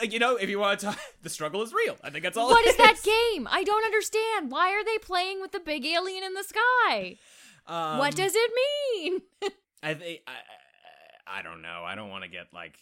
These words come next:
Speaker 1: too weird about it or anything.
Speaker 2: But I would like you to.
Speaker 1: I don't, but it doesn't, it doesn't, eh, <sighs> this is, like, my knee-jerk reaction to just be like,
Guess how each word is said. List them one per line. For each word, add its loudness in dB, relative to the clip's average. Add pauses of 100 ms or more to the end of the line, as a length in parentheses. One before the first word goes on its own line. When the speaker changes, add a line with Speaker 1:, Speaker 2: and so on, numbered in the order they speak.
(120)
Speaker 1:
too -12
weird -16
about -14
it -14
or -14
anything. -16
Speaker 2:
But -10
I -14
would -12
like -6
you -10
to. -8
Speaker 1:
I -8
don't, -12
but -12
it -12
doesn't, -10 (140)
it -16
doesn't, -10
eh, -20 (200)
<sighs> -18
this -12
is, -14
like, -8
my -8
knee-jerk -12
reaction -4
to -16
just -18
be -14
like, -12